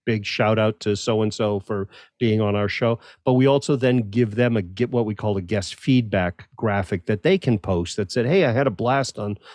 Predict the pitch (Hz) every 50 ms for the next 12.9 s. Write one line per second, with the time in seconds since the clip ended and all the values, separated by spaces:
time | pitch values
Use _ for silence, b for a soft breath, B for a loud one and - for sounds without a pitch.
0 | B B _ - 110 104 - - 117 101 101 95 - 98 - - 120 107 90 -
1 | - 117 110 101 - - 139 143 143 - - 120 120 120 120 120 110 B B B
2 | B B B B _ _ - - - - 175 127 107 104 104 104 - _ _ _
3 | _ - 233 - 143 131 131 - 123 127 123 120 143 - - 113 113 107 - -
4 | 113 107 104 - - 101 95 98 95 98 98 b b b b b b _ _ -
5 | 110 104 101 98 95 92 92 98 - - _ _ _ _ _ _ _ - 127 110
6 | 127 131 135 139 - - - - 117 104 135 147 139 147 165 160 143 120 - -
7 | 139 139 139 135 120 98 95 92 87 107 113 113 107 85 69 - - _ b b
8 | b b b b b b b b _ _ _ _ - 139 175 208 240 233 240 226
9 | 175 135 - 180 180 147 - 160 151 151 147 139 135 - _ _ _ _ _ _
10 | _ _ _ _ _ - - - - - - 170 165 170 185 185 170 143 127 147
11 | 147 143 - - - - - - - _ _ _ _ _ _ _ - 123 110 -
12 | - - 160 143 - - - 143 127 117 - - 131 117 104 - -